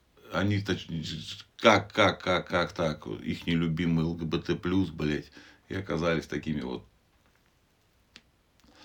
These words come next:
мудаками, вот. Ну, блин, слава богу, до нас эта зараза не доехала.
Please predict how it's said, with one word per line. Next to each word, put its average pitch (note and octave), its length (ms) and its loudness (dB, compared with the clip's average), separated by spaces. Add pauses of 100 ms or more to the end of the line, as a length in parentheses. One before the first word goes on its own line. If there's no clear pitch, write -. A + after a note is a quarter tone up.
(1200)
мудаками, D#2+ 720 2
вот. C2+ 320 -2 (920)
Ну, C3 260 12
блин, C3 240 12
слава A2 300 8
богу, G2+ 300 6
до F2+ 100 6
нас G2 320 6
эта E2+ 320 0
зараза D#2 560 2 (1300)
не A#2 220 6
доехала. G2+ 680 4